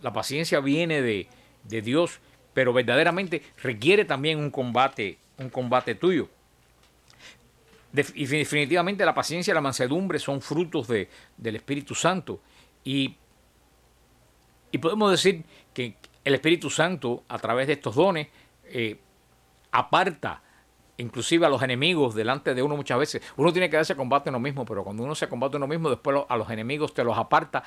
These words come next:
sin dar combate ninguno externo. Porque combate ya lo diste interno. No sé si me explico. El que no tiene estos frutos, se pelea y combate con los demás.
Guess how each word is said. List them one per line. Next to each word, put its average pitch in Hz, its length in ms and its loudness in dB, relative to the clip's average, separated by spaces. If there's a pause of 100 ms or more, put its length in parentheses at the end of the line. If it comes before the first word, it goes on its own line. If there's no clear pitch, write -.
(140)
sin 123 240 -6
dar 123 140 -2
combate 127 460 0
ninguno 107 300 -6
externo. 90 360 -6 (1700)
Porque 120 220 0
combate 123 380 2
ya 147 100 4
lo 143 120 2
diste 135 440 -2 (880)
interno. 107 540 -2 (720)
No 98 100 -12
sé 117 120 -6
si 123 80 -8
me 110 100 -6
explico. 120 340 -6
El 95 80 -12
que 107 120 -8
no 123 120 -4
tiene 180 160 2
estos 165 180 0
frutos, 170 380 0 (320)
se 139 220 0
pelea 139 420 4
y 165 60 0
combate 147 520 2
con 139 140 -4
los 123 120 0
demás. 123 360 -2